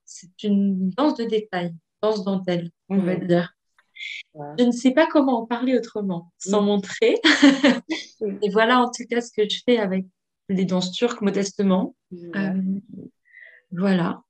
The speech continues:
Speaker 1: Et, et, et, et ensuite, euh, du reste, par exemple, quand je propose les stages de danse, euh, danse orientale sur les répertoires libanais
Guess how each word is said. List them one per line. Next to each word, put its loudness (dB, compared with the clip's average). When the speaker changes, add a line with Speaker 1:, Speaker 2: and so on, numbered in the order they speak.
Speaker 1:
Et, 4
et, 2
et, -6
et -6
ensuite, -8
euh, -4
du 2
reste, 2
par 2
exemple, -2
quand -6
je -8
propose -4
les 0
stages -4
de -6
danse, -2
euh, -2
danse 0
orientale 0
sur -6
les 0
répertoires -4
libanais 0